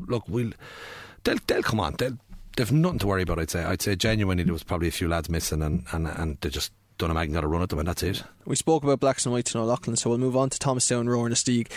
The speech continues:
Speaker 2: Probably was the standout fixture before a ball was pucked in the intermediate grade this weekend. Six-point win for Thomastown. Can you read anything into this at all? 'Cause that, they are two teams that I think a lot would expect to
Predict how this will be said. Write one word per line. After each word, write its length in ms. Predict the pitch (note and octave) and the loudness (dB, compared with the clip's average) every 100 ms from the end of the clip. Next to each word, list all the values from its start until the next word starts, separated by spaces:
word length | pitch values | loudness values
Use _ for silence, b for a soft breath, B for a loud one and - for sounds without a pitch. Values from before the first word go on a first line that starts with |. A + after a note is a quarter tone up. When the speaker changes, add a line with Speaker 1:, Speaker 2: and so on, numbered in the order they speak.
| B B | B B
Speaker 2:
Probably 240 | - D3+ D#3 | 2 4 6
was 240 | D3+ D3 | 6 4
the 80 | B2 | 2
standout 400 | - C3+ C3 B2+ | 2 2 4 2
fixture 400 | - C3+ - B2 | 2 0 2 2
before 300 | G#2 - A2 | 0 2 2
a 40 | |
ball 220 | A2 A#2 A2+ | 4 4 4
was 140 | A2 | 2
pucked 260 | - A#2 G#2 | 0 -2 0
in 80 | |
the 100 | A2+ | 0
intermediate 540 | A#2 - A#2+ A#2+ A2+ A2+ | 2 2 2 2 2 2
grade 300 | A#2 A2 G2+ | 2 2 2
this 180 | A2 - | 0 0
weekend. 480 | A2+ - A#2+ A2+ - B B B | 0 0 0 0 -4 B B B
Six-point 600 | - F#3 - A3+ G3+ D#3 | -2 0 2 2 2 2
win 220 | E3+ E3 | 2 2
for 160 | - C3+ | 0 0
Thomastown. 640 | D3 C#3+ C3 - B2+ B2 - B B B _ | 2 2 2 4 4 2 -2 B B B _
Can 160 | - C#3 | 0 2
you 80 | |
read 400 | C#3 F3+ F#3+ E3+ - _ _ _ - | 4 4 4 0 -4 _ _ _ -2
anything 360 | D3+ F3 F3 F3 | 2 4 4 4
into 180 | F3 E3 | 2 4
this 220 | E3 D3+ | 2 2
at 100 | E3 | 4
all? 160 | D3+ | 4
'Cause 220 | D3 C3+ B2 | 4 0 2
that, 300 | C3 - - | 0 -2 2
they 120 | C3+ | 4
are 140 | D3+ | 4
two 240 | - C#3 C3 | 4 2 2
teams 320 | B2 B2 A#2+ | 2 0 0
that 100 | F#2 | 0
I 60 | A#2 | 2
think 140 | A2+ | 2
a 40 | |
lot 220 | A#2 A2+ D2+ | 2 2 2
would 100 | A2 | 0
expect 380 | - A2+ - | 0 -2 -2
to 320 | - G#2 G#2 | 0 2 2